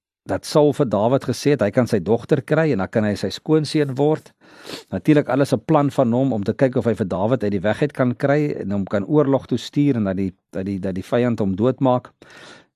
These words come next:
En uiteindelik, eh, eh, het die dogter Mikal is toe die, die, die, die ene wat uiteindelik toe nou vir Dawid gegee is, gegee is as vrou. En, ehm, maar wat ons, wat ons hier lees is dat, dat Saul wou aan sy mag vashou. Saul wou nie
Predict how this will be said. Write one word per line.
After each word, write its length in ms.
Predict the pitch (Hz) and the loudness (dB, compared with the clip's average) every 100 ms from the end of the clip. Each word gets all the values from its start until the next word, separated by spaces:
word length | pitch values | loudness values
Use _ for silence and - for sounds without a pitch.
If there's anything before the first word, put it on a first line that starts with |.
| - | 0
En 100 | 117 | 2
uiteindelik, 520 | 127 180 202 196 - | 4 4 4 2 0
eh, 320 | - 120 120 | -2 -2 -2
eh, 120 | 117 - | -8 -8
het 260 | 117 127 | -6 -2
die 80 | 120 | 2
dogter 420 | 120 117 - 120 | 4 2 2 2
Mikal 500 | 98 127 - 110 71 - _ | 4 2 2 2 0 -12 _
is 140 | - - | -14 -2
toe 140 | 123 | 2
die, 120 | 113 | 2
die, 180 | 104 107 | 0 -2
die, 200 | 101 101 | 0 -2
die 140 | 107 107 | -2 0
ene 240 | 117 117 | 0 2
wat 120 | 107 | 0
uiteindelik 340 | 107 - 117 110 | -2 -2 -2 0
toe 80 | |
nou 100 | 110 | 0
vir 100 | 107 | 0
Dawid 360 | 92 90 110 110 | -2 -2 -2 -2
gegee 340 | 104 - 120 | -6 -2 0
is, 200 | 107 - _ _ _ _ - _ _ _ | 0 -4 _ _ _ _ -20 _ _ _
gegee 400 | - - - 123 | -10 -8 0 2
is 140 | 117 - | 2 -4
as 160 | 110 | -10
vrou. 340 | - 135 123 - _ _ _ _ _ _ | -2 2 2 -2 _ _ _ _ _ _
En, 240 | 120 117 | 0 2
ehm, 280 | 110 107 101 - _ _ _ _ _ _ - | 2 2 -2 -6 _ _ _ _ _ _ -8
maar 220 | 165 131 | -2 2
wat 200 | 127 165 | 2 2
ons, 180 | 190 - | 0 0
wat 280 | 113 120 208 | -2 2 2
ons 160 | 180 | 0
hier 260 | 104 123 151 | 2 2 2
lees 400 | 98 120 127 - | 2 2 0 -2
is 120 | 107 | -2
dat, 180 | 107 101 - | -2 -2 -6
dat 240 | 107 95 | -8 -8
Saul 640 | - 214 190 110 104 110 _ _ _ _ _ _ _ _ _ | -2 2 2 2 0 -4 _ _ _ _ _ _ _ _ _
wou 300 | 98 113 131 | 0 2 2
aan 100 | 120 | 0
sy 180 | - 117 | 2 2
mag 380 | 98 127 - - | 2 0 -2 -2
vashou. 460 | 143 120 - 139 - | 2 2 -2 -6 -8
Saul 460 | - 151 175 151 | 0 0 2 2
wou 200 | 107 123 | 2 2
nie 220 | 175 196 | 2 0